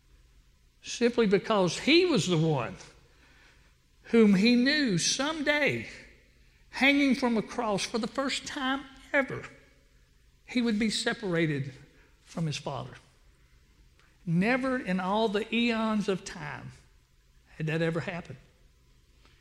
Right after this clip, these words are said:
And he's saying, "I'm willing to do that for the folks at Taylor's." And it was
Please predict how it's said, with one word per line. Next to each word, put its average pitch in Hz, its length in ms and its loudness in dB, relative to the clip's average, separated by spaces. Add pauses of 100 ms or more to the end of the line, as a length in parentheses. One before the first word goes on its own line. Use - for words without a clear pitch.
(280)
And 143 140 -6
he's 156 140 -2
saying, 151 260 -6
"I'm 156 140 -4
willing 160 280 -4
to 160 60 -4
do 165 220 2
that 120 260 -6 (1120)
for 151 160 -4
the 139 80 -4
folks 151 380 -4
at - 160 -8
Taylor's." 120 420 -8 (2500)
And 165 160 4
it 185 120 4
was 180 260 4